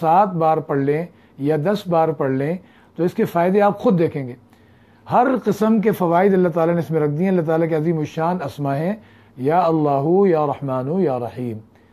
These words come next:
بسم اللہ میں بھی یہی اسماء موجود ہیں، بسم اللہ الرحمن الرحیم۔ تو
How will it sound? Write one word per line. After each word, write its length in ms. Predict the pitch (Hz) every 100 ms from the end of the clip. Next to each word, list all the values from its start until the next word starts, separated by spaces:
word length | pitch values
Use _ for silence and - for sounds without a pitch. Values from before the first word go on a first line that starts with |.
| _ _ 123
بسم 220 | 135 170
اللہ 220 | 175 196
میں 120 | 208
بھی 120 | 185 170
یہی 140 | 175
اسماء 260 | 156 156 147
موجود 360 | 131 147 175
ہیں، 160 | 151 147
بسم 240 | 139 147
اللہ 200 | 139 139
الرحمن 840 | 147 151 143 127 131 131 127 131 127
الرحیم۔ 500 | 117 110 135 127 117 _ - - - - - -
تو 380 | 175 196 233 233